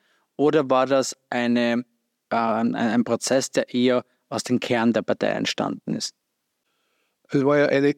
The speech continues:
Speaker 2: irrsinnig spannende Zeit insgesamt. Man muss es sich vorstellen, neunzehnhundertneunundachtzig, was ja niemand vorausgesehen hat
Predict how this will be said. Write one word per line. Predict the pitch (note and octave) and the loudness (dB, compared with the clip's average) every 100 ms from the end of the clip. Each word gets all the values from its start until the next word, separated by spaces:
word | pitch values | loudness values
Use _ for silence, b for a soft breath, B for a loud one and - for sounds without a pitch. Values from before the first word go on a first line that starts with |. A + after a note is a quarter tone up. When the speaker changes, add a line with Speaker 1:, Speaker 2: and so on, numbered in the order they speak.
| - | -2
Speaker 2:
irrsinnig | E3 F3 E3 D3+ C3 | 0 2 4 2 0
spannende | - B2+ C#3 C3+ B2+ | 0 0 2 2 0
Zeit | - A#2+ A#2 | -2 -2 -2
insgesamt. | A#2 B2 - B2+ - G#2+ - | -2 -2 -4 -6 -6 -6 -8
Man | B2 | -8
muss | C3+ C#3+ | -6 -4
es | B2 | -4
sich | B2+ | -4
vorstellen, | - C#3 C3 C#3 | 0 0 2 0
neunzehnhundertneunundachtzig, | B2+ B2 - A#2+ A#2+ C3 D3+ C3+ C3 - - C#3 - - _ _ _ _ _ _ _ _ _ _ _ _ _ _ _ _ - | 0 0 -2 -2 0 2 2 0 -2 -2 -2 -2 -4 -16 _ _ _ _ _ _ _ _ _ _ _ _ _ _ _ _ -12
was | B2+ B2 B2+ | -4 -2 0
ja | |
niemand | C3 D3 D3+ B2+ | 4 4 4 2
vorausgesehen | - A#2+ C3+ D3 - B2 B2 A#2+ A2 | 0 0 2 0 0 2 2 0 -2
hat | A#2+ - E3+ - | -6 -6 -8 -8